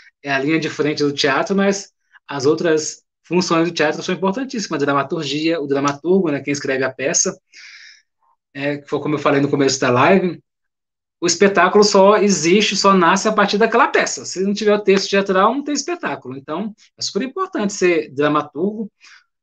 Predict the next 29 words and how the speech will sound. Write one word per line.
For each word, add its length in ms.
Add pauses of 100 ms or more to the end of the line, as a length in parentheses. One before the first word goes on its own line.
(120)
E, 760
e 60
teatro 420
é 20
arte, 440
é 60
arte 240
coletiva, 600
né? 280 (100)
Teatro, 520 (460)
não 100
se 140
faz 220
teatro 320
sozinho, 580
a 60
gente 120
precisa 280
do 120
outro, 460 (500)
não 120
só 160
do 160
outro 280
ator, 280
mas 140
precisa 280
do 80
dramaturgo, 520